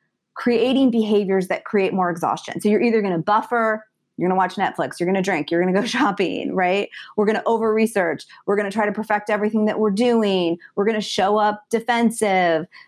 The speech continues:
It's like, we're gonna take part in behaviors that are far more exhausting. It's like the difference between being decisive and, like, ruminating over a decision for three weeks.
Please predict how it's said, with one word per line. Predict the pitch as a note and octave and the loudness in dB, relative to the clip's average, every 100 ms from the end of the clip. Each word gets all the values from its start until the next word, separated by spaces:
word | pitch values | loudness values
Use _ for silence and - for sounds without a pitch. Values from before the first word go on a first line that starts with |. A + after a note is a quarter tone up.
| _ | _
It's | A3 A3+ | -2 0
like, | A#3 A3 | 0 0
we're | F#3+ A3+ | 0 0
gonna | B3 B3 | 2 -2
take | A#3 B3+ | -2 -4
part | - - A#3 A#3 | -2 -2 0 0
in | A3 | -2
behaviors | G#3 G3 G3 A#3+ A#3 A3 F#3+ | 0 -2 0 0 2 0 0
that | G#3+ - | -2 -2
are | F#3 - | -4 -4
far | G#3+ G#3+ | 0 0
more | G#3 G3 | 0 0
exhausting. | F3 F3+ E3+ F#3 - A#2+ - _ _ | -2 0 -2 -2 -8 -8 -10 _ _
It's | G3+ G3 | -6 0
like | A#3+ A#3 - _ - | 0 -2 -8 _ -2
the | A#3 | 0
difference | A#3+ A#3 B3 A#3 | 0 0 -2 0
between | A#3 - G3+ G3 F#3+ - | -4 0 0 2 0 0
being | F#3+ G#3 G3+ | 0 2 2
decisive | F#3 F#3 F3+ F#3+ A#3+ B3 B3 - | 0 0 -2 0 0 0 0 0
and, | G3+ | 0
like, | F#3+ F#3+ | 2 2
ruminating | F#3 F#3+ F#3+ F#3+ F#3 F#3 | 2 2 2 2 2 0
over | E3+ F3 | 2 0
a | |
decision | E3 D#3+ E3+ E3+ | 0 -2 0 0
for | D#3 D#3 | -2 -2
three | D#3 - | -4 -2
weeks. | - - - - | -4 -6 -12 -12